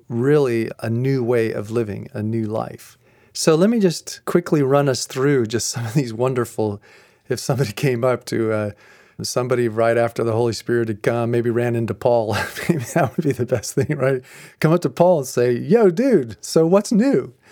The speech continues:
And he's like, "Sit down, <laughs> 'cause I got something to share with you." Seriously, I mean, yeah, right? If somebody walked up to Paul and said, "So, dude, what's new?"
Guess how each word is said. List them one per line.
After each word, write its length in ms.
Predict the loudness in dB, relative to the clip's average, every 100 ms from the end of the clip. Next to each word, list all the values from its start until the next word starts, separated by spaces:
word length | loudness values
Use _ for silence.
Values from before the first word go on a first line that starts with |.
| -20 -20 _ _ _
And 100 | 2
he's 140 | 4 6
like, 380 | 4 2 -6 _
"Sit 360 | -8 -6 2 4
down, 520 | 4 4 -2 -8 -8 -2
<laughs> 2000 | 0 4 4 4 4 2 0 0 0 0 0 0 -2 -8 -20 -20 -20 -20 _
'cause 840 | 0 4 6 6 6 2 -2 -12 -2
I 260 | 2 4 6
got 240 | 4 2
something 640 | 0 0 0 0 0 0
to 120 | 0 -2
share 380 | 2 2 4
with 160 | 2 0
you." 500 | 4 4 2 -2 -10 -18 _ -20 -20 _ _ _
Seriously, 680 | -4 2 2 2 0 -4 0
I 100 | 0
mean, 240 | 0 0
yeah, 200 | 2 2
right? 360 | 2 2 2 2
If 340 | -2 -4 -10 -12
somebody 340 | -2 2 4
walked 320 | 4 2 2
up 140 | 0 0
to 80 | -2
Paul 300 | 2 2 0
and 80 |
said, 200 | -2 -6
"So, 360 | -4 -2 0 0
dude, 380 | -4 -4 -2 0
what's 220 | -2 -2
new?" 340 | 0 0 -2